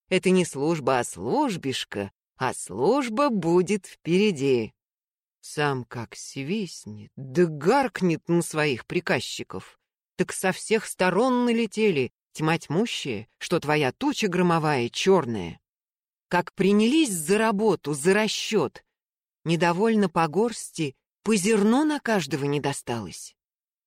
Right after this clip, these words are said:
Еще черти на кулачки не бились, наш Иван просыпается, глаза протирает, сон тяжкий отряхает, беду неминучую, смерть верную ожидает.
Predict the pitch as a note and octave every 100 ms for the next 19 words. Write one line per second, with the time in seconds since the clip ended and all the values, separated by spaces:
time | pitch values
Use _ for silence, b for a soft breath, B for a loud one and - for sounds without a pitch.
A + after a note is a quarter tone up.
0 | _ _ _ - A#3 A3+ - G3+ - G#3+
1 | G#3+ D#3 D#3+ D3 C#3+ D#3 D#3 - C#3+ C3
2 | B2 G3 C4 B2 - - - _ _ _
3 | _ G3+ A3+ A3 - - F#3+ F3+ F#3 F3+
4 | C#3+ - G#3 G3+ C#3 - A#2 A2+ C3+ -
5 | F#3+ - _ C#3+ F3+ F#3 C4 - B2 G#2
6 | G2 C#3+ G#3 - _ _ _ _ _ -
7 | B3 B3 - E3+ D#3 - - B2+ - A3
8 | A3+ C3+ C3+ - B2+ B2 F#3 G3 - _
9 | _ _ _ _ - D3+ F3+ E3 A#3+ G#3
10 | F3+ F3 F3+ A3+ G#3+ G3 F3 D3 - D3
11 | F3 B3 - A3 A3 D#3+ C#3+ C#3 C3 C3+
12 | E3 D3 C3 G#2 -